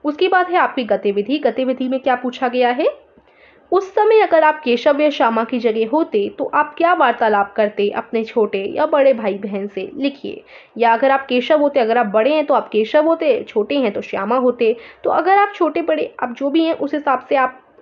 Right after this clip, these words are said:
अ, बोलिएगा, आंसर में लिखिएगा, तो क्या वार्तालाप करते, ठीक है, तो ये आपको बताना है। तो देखो गतिविधि का उत्तर करते हैं हम लोग। अ, ये आपकी गतिविधि है, यहाँ पर या हो जाएगा, केशव या श्यामा की जगह होते, ठीक है। तो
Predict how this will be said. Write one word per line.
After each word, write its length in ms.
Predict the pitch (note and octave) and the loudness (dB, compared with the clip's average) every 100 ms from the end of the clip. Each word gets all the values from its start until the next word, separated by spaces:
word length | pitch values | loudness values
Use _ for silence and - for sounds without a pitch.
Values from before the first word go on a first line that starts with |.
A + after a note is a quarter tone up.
| - | -4
अ, 160 | A3 G#3 | 0 2
बोलिएगा, 520 | G3 G#3+ G#3+ C4 A3+ | 2 0 2 0 2
आंसर 300 | G#3 G#3 A#3 | 0 0 -2
में 120 | A#3+ | 2
लिखिएगा, 560 | A#3+ G3 F#3+ F#3+ C4 A#4+ - - | 0 0 -4 -2 -2 -2 -12 -6
तो 60 | - | -2
क्या 260 | A4 G4 A4 | 2 2 4
वार्तालाप 560 | G4 C4 A3+ G3+ G3 | 4 2 2 0 -2
करते, 460 | - - - D#4 C5 - _ _ _ D4 | -6 -6 -2 -2 -2 -8 _ _ _ -6
ठीक 180 | - F4 | -4 0
है, 140 | A#3 - - | -2 -4 -10
तो 60 | - | -6
ये 140 | C#4+ | 0
आपको 280 | E4+ C4+ - | 2 2 0
बताना 380 | C#4 B3+ F#3+ - | -2 0 -2 -6
है। 240 | G3 G#3 - - - | -12 -14 -16 -20 -10
तो 60 | A#3+ | -6
देखो 160 | C#4 | -2
गतिविधि 460 | C#4 B3 C#4 C#4 D4 | 0 0 2 0 0
का 120 | D#4 | 0
उत्तर 240 | A#3+ C4 | 0 0
करते 340 | C4+ C4+ B3 A#3+ | 0 -2 -2 -2
हैं 140 | B3 | -2
हम 180 | A#3+ G#3+ | -2 0
लोग। 300 | A#3 G4 - - _ _ _ - | 0 0 -4 -20 _ _ _ -2
अ, 140 | A3 | 0
ये 180 | G#3+ B3 | 0 2
आपकी 260 | A#3+ A#3+ | 0 0
गतिविधि 460 | A3 A3 G#3+ G3+ A#3+ | -2 0 0 0 -2
है, 220 | C4 G#4 - _ _ - _ _ | -2 -2 -4 _ _ -20 _ _
यहाँ 240 | A3+ A3 A3+ | -4 -2 -2
पर 160 | A#3+ | -4
या 180 | B3 G#3+ | -2 0
हो 200 | A3 A3+ | 0 -2
जाएगा, 300 | - - - | -4 -6 -8
केशव 460 | G3 G#3+ G#3+ - C4+ | -6 -2 -2 0 -2
या 360 | A#3 G#3 G#3+ A#3 | -2 0 0 0
श्यामा 380 | - G#3 F#3+ | -4 -6 -6
की 140 | G#3 G#3+ | -10 -12
जगह 260 | G#3 - | -12 -12
होते, 320 | A#1+ - - - - _ _ _ - | -12 -12 -16 -16 -20 _ _ _ -8
ठीक 140 | F4+ | -2
है। 160 | F4 A#3+ - - _ | 0 -2 -6 -20 _
तो 420 | E4 E4+ G4 G4+ | 0 2 2 -2